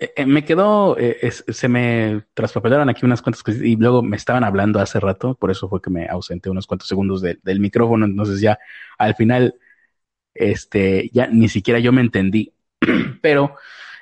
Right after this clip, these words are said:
aquí estoy retomando otra vez. Regresemos un poquito, porque está, está bien, eh, hay que, hay que ver esto. Recuerden, este es el especial Me Too Vintage.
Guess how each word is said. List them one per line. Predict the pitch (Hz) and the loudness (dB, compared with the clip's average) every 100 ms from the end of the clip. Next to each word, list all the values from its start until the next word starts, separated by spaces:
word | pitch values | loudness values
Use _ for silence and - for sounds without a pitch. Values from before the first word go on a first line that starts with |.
| - | -6
aquí | 110 - 131 | -4 0 0
estoy | - 131 | 2 2
retomando | 123 113 104 107 107 | 2 2 0 2 0
otra | 107 | 0
vez. | 87 92 | -2 -2
Regresemos | 113 135 160 120 | -4 -4 -6 -6
un | 92 | -8
poquito, | - - - - - - | -12 -14 -16 -18 -18 -14
porque | 90 - 87 87 87 _ | -12 -10 -10 -10 -12 _
está, | - 107 113 - | -10 -8 -8 -8
está | - 117 | -4 -4
bien, | 85 - - _ - | -4 -10 -20 _ -16
eh, | 85 85 87 | -14 -14 -12
hay | 92 | -14
que, | - 104 - | -8 -8 -8
hay | 104 | -14
que | - 90 | -8 -8
ver | 82 | -6
esto. | 85 - - - 92 - | -10 -12 -14 -14 -18 -12
Recuerden, | - 113 98 101 | -2 -2 0 -4
este | - | -4
es | - | -2
el | 101 | 0
especial | 90 - 104 101 | 0 -4 -2 0
Me | 101 131 | 2 2
Too | 131 123 | 2 0
Vintage. | 117 127 117 - - - | 0 -2 -2 -8 -10 -18